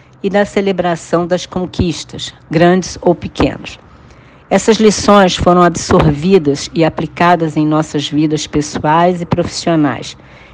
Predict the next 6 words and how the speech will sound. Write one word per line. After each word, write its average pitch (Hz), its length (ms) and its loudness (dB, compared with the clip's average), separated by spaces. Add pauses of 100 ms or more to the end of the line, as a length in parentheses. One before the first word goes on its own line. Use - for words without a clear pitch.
(140)
guiando-nos 185 840 4
em 156 100 4
nossas 160 520 0
escolhas 175 760 -2
e 170 140 2
atitudes. - 720 -4